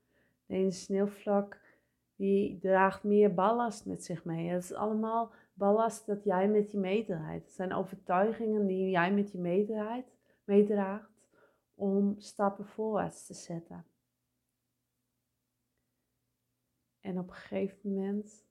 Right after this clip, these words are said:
gaat de sneeuwvlak over in de sneeuwbui.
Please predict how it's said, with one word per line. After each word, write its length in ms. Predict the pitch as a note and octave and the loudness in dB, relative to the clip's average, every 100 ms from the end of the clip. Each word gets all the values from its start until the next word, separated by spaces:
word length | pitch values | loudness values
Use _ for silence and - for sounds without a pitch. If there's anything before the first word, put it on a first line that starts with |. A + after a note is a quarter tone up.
| _ _ _ _ _ _ _ _ | _ _ _ _ _ _ _ _
gaat 420 | - G3+ G3 F#3+ | -14 -6 -4 -4
de 60 | G3 | -10
sneeuwvlak 1080 | - - G3 G3+ G#3+ - - G#3 G#3+ A3 - | -14 -6 -2 0 0 -6 -6 -4 -4 -6 -4
over 640 | G3+ G#3+ G#3 A#3 A#3 C#4+ C#4+ _ _ _ _ _ _ | 0 0 -2 -8 -6 -6 -10 _ _ _ _ _ _
in 200 | - G3+ | -4 2
de 80 | G3 | 2
sneeuwbui. 1040 | G3 - G3+ F#3+ G3+ F3+ F#3+ F#3+ F3+ F3+ | 2 2 4 4 4 2 -2 -2 -6 -10